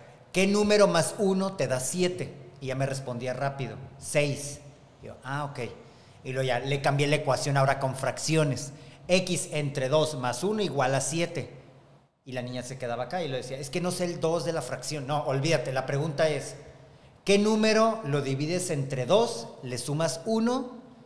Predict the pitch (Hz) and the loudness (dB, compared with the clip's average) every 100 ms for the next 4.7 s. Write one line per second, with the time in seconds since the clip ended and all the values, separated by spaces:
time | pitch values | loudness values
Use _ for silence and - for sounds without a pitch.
0 | - - 160 139 135 120 123 - 185 190 | -20 -12 -8 -4 -4 -2 -2 2 4 4
1 | 156 - - - - - 127 127 127 123 | 2 -4 -8 -18 -16 -8 -4 -2 -4 -8
2 | - 113 123 120 98 143 139 123 - 143 | -10 -10 -10 -10 -12 -12 -12 -12 -10 -10
3 | 123 110 101 113 - - - 117 117 123 | -8 -10 -10 -14 -14 -18 -16 -12 -12 -12
4 | 104 120 - 107 107 104 113 | -10 -8 -8 -8 -8 -8 -10